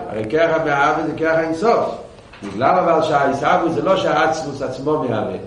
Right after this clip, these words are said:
העצמוס לא מהווה, זה העיר שלו, השם שלו, שעל ידי השם הוא מהווה, על ידי האור שלו.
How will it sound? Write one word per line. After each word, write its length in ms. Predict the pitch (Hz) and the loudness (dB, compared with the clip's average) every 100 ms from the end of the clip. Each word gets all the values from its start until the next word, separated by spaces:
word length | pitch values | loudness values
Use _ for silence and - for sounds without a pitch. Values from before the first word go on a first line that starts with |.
| - - - - - - - | -16 -20 -20 -20 -20 -20 -12
העצמוס 320 | - 127 127 123 | -6 -4 -4 -4
לא 100 | 117 | -2
מהווה, 380 | 151 151 190 | -2 -2 -2
זה 180 | 143 135 | -2 2
העיר 300 | 135 196 254 | 4 4 4
שלו, 380 | 233 160 120 101 | 2 0 -2 -2
השם 340 | - 190 240 | -2 0 0
שלו, 260 | 190 143 107 - - - | 0 -4 -6 -8 -14 -12
שעל 180 | 120 113 | -4 0
ידי 180 | 131 175 | 2 2
השם 340 | - - 254 | 2 2 2
הוא 120 | 254 | 2
מהווה, 400 | 240 240 233 226 | 4 4 4 4
על 40 | - | 4
ידי 140 | 160 | 4
האור 260 | 196 254 226 | 4 4 2
שלו. 400 | 208 196 185 | 0 2 0